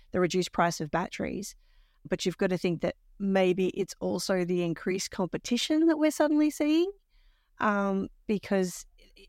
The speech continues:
it all kind of places it around that same range. I think it's about eleven hundred dollars off the cheapest vehicle, which is the B Y D Dolphin. It's nice to have a bit of choice. I'm here for it.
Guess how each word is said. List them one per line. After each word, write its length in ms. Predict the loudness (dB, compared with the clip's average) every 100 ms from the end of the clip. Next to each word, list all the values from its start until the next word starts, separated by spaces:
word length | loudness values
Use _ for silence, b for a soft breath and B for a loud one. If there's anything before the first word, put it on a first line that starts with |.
| 2
it 180 | 4 4
all 200 | 4 2
kind 240 | 0 0
of 140 | 0 0
places 440 | 0 0 -2 -2
it 160 | -2 0
around 380 | -2 0 0 0
that 160 | -4
same 260 | -2 -2 0
range. 240 | 0 0
I 80 | -2
think 160 | -2 -6
it's 80 | -4
about 260 | -2 -2 -2
eleven 320 | -2 0 0
hundred 320 | -2 -2 0
dollars 280 | 0 0 0
off 340 | -4 -6 -8 -8
the 80 |
cheapest 580 | -4 -2 -2 -4 -6 -6
vehicle, 320 | -2 -2 0 -2
which 160 | -2
is 120 | -4
the 60 | 0
B 160 | 0 2
Y 160 | 0
D 180 | 0 2
Dolphin. 480 | 4 4 -2 -8 -8 _ _ -20 _ _ _ _ _
It's 240 | -14 -6
nice 300 | 0 0 0
to 100 | -2
have 460 | 0 2 0 0 -10 -8
a 100 | -2
bit 160 | 0
of 80 | 0
choice. 540 | -2 -2 0 0 -2 -4
I'm 120 | -2 0
here 220 | 0 -2
for 260 | -2 -4
it. 100 | -6